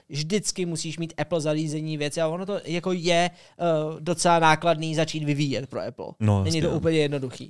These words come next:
Speaker 1: takže, takže tak, no, já bych řekl, že to bude tím.
Speaker 2: Docela zajímavé a graf se týká právě konkrétně monetizace různých těch platform jako takových. Tady bych,
Speaker 1: Jasně.
Speaker 2: eh, rád jako dodal, že,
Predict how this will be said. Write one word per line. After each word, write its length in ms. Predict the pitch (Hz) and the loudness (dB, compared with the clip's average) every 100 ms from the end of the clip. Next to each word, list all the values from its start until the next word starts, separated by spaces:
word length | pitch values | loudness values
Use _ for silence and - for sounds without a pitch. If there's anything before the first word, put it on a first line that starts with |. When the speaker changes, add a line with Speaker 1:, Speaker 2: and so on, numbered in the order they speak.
| - | -4
Speaker 1:
takže, 500 | 135 131 139 135 127 _ _ _ _ | -4 -4 -2 -2 -6 _ _ _ _
takže 200 | 135 170 | -12 -8
tak, 260 | 240 254 | -8 -8
no, 140 | 127 123 | -10 -8
já 120 | 135 | -6
bych 140 | 139 | -6
řekl, 200 | 139 143 | -6 -4
že 100 | 143 | -4
to 80 | 147 | -2
bude 180 | 147 143 | -4 -4
tím. 240 | 127 90 - _ _ - - - | -6 -10 -18 _ _ -20 -20 -12
Speaker 2:
Docela 440 | - - 143 190 147 | -8 -4 -2 0 -2
zajímavé 580 | 101 95 110 143 165 170 156 151 117 | 2 0 2 -2 -4 -4 -4 -2 -4
a 160 | - 95 | 0 -2
graf 260 | 92 101 - | 0 0 0
se 120 | 127 | -4
týká 320 | 117 98 107 | -4 -4 -4
právě 260 | - 113 120 | 0 0 2
konkrétně 640 | 117 107 110 - 127 117 | 0 2 0 2 4 6
monetizace 680 | 104 98 98 113 110 110 123 120 107 | 6 4 4 2 2 0 -2 0 2
různých 360 | 95 92 104 107 | 2 0 -2 0
těch 140 | 131 | -2
platform 440 | - 101 - 98 | 0 -2 0 -2
jako 160 | 117 - | -2 -2
takových. 320 | 123 101 85 | -2 0 -2
Tady 180 | - 90 | 0 0
bych, 60 | 90 | 0
Speaker 1:
Jasně. 200 | - 85 | 0 2
Speaker 2:
eh, 300 | 87 80 98 | 2 0 0
rád 340 | 92 92 95 95 | 0 0 0 -2
jako 160 | 92 | -2
dodal, 380 | 104 95 87 92 | -2 2 2 2
že, 200 | 90 95 | 0 -2